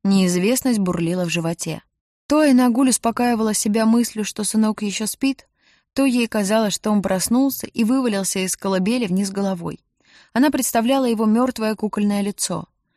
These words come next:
Скудный завтрак просился наружу кислой рвотой. Сгорбленный Булат беспорядочно зашагал по двору, стараясь успокоиться. В серой своей одежде, с руками, сцепленными за круглой спиной,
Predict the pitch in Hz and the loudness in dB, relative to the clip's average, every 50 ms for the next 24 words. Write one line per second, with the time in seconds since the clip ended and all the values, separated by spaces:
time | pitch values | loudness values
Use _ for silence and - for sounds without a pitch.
0 | _ _ _ - - - - 233 220 190 208 196 196 185 202 240 269 - - 254 | _ _ _ -10 -8 -4 -2 0 2 2 2 2 0 0 0 -2 -2 -2 -4 -8
1 | 220 - - 190 180 175 - 220 202 - - 196 185 175 170 170 185 226 240 233 | -8 -6 -4 -4 -4 -2 -2 -4 -4 -4 -2 -2 -2 -2 -2 -2 -2 -2 -2 -4
2 | 220 - - 165 180 - - 190 185 180 170 151 156 165 165 - - _ _ _ | -4 -4 -4 -4 -4 -4 -4 -6 -6 -6 -8 -10 -12 -12 -14 -14 -20 _ _ _
3 | _ _ _ _ _ _ _ _ _ _ _ _ _ _ _ _ - - 214 220 | _ _ _ _ _ _ _ _ _ _ _ _ _ _ _ _ -4 -2 0 0
4 | 226 226 285 349 370 339 311 294 285 277 233 247 254 277 311 330 277 226 233 - | 2 2 2 2 2 4 4 4 4 4 2 2 2 0 0 0 0 -2 -2 -2
5 | - 240 233 254 285 285 302 - - - 247 226 196 220 214 - 208 190 214 220 | -2 -2 0 0 0 -2 -2 -4 -2 -2 -2 -2 -2 -2 -4 -4 -4 -2 -2 -2
6 | 233 226 - 220 214 190 190 202 196 226 269 - - 220 196 196 208 220 214 - | -2 -2 -2 -4 -2 -2 -2 -2 -2 -2 -4 -6 -6 -4 -4 -2 -2 -4 -4 -6
7 | 214 - - 262 - - 170 151 151 - - - - - _ _ _ _ _ _ | -8 -8 -10 -8 -6 -6 -6 -6 -6 -10 -14 -16 -18 -20 _ _ _ _ _ _
8 | _ _ _ _ - - - 254 285 294 285 226 - - - 190 185 185 180 175 | _ _ _ _ -10 -4 0 0 2 2 2 0 0 0 0 0 0 0 0 0
9 | 165 156 - - 175 165 156 170 202 240 254 247 214 196 190 190 196 - - - | -2 -2 -4 -4 -6 -4 -2 -2 -2 -2 -2 -4 -6 -10 -12 -14 -14 -12 -8 -4
10 | - 190 180 - - 185 220 247 247 208 - - - 214 202 - 202 196 190 185 | -2 -2 -2 -2 0 0 0 0 0 0 -2 -2 -2 -2 -2 -2 -2 -2 -2 -2
11 | 180 180 180 170 185 175 - 190 190 170 170 170 165 - - - 175 175 175 170 | -2 -2 -2 -2 -2 -2 -2 -4 -6 -4 -6 -6 -6 -6 -8 -8 -8 -6 -6 -6
12 | 170 165 - | -8 -10 -12